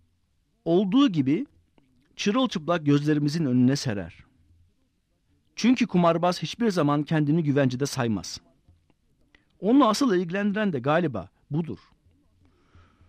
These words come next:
Onun içindir ki gerçek kumarbaz, dikkatin, tedbirin, ustalığın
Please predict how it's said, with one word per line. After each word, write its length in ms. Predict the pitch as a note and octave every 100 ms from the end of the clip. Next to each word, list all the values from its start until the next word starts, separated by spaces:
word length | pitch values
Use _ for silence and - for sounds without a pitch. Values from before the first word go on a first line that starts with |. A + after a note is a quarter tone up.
| _ _ _ -
Onun 260 | G3+ D4
içindir 400 | A#3 F#3 D#3+ D3
ki 200 | C3 G3
gerçek 400 | D3 C#3+ - A3+
kumarbaz, 680 | - D#3 B2+ B2+ G3+ A3+ - _ _ _ _ _ _ _ _ _ _ C3
dikkatin, 680 | D3 - E3+ F3 F3+ A#3 C4+ _ _ _ _ _ _
tedbirin, 640 | - D3 C#3 D#3 F#3+ A#3 C4+ _ _ _ _ _ -
ustalığın 720 | F3 - F#3+ F3 F#3 A#3 A#3+